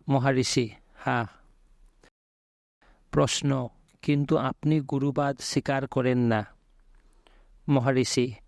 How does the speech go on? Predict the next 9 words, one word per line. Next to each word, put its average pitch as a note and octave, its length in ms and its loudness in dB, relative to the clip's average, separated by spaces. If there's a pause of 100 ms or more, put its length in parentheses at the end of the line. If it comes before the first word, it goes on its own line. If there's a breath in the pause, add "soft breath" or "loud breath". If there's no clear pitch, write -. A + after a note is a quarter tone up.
(300)
সবারই D3+ 500 0
গুরু C#3 340 -2
আছে, B2 580 -4 (480)
আমিও D3 440 0
আমার C#3+ 360 2
গুরুকে C3+ 440 0
স্বীকার C3 440 -2
করি। B2 360 0 (1400)
প্রশ্ন, C3+ 680 0